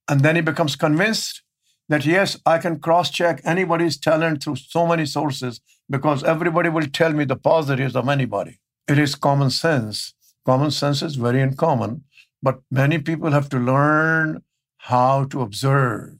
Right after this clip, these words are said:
human behavior. It's there. If three people say, "I saw it, I saw it, I saw it, it's clear." I just had one this morning to have an executive job changed.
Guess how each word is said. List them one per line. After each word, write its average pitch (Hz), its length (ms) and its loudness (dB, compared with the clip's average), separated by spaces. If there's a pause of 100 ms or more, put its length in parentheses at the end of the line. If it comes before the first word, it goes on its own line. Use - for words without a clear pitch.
(420)
human 131 280 2
behavior. 110 540 -2 (580)
It's - 160 -6
there. 160 560 0 (280)
If 135 140 -8
three 160 200 -4
people 165 340 -6
say, 165 320 0
"I 139 180 2
saw 165 320 2
it, 170 220 -4
I 131 100 2
saw 156 280 2
it, 175 200 -2
I 135 100 2
saw 151 280 0
it, 151 100 -4
it's 143 160 -6
clear." 143 380 -2 (340)
I 131 140 2
just 131 240 -2
had 143 120 2
one 135 180 2
this 139 200 -2
morning 143 380 0 (420)
to 127 80 0
have 131 200 4
an 117 100 -2
executive 123 480 0
job 117 260 0
changed. 113 500 -4